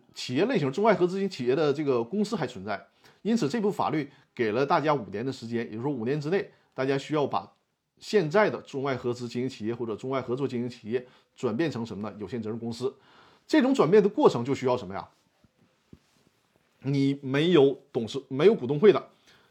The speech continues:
马上在公司章程里面调整，形成这个股东会，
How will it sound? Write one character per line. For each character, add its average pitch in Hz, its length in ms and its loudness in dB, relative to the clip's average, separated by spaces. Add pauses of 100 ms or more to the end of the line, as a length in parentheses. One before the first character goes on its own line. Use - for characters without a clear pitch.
(160)
马 113 240 -2
上 160 240 0 (500)
在 147 160 2
公 143 160 -2
司 143 60 -6
章 175 180 4
程 156 140 0
里 147 40 -4
面 123 120 -2
调 131 160 0
整， 139 120 -4 (100)
形 127 320 -8
成 123 260 -4
这 123 120 -4
个 110 340 -2
股 104 160 -8
东 139 120 -2
会， 190 220 4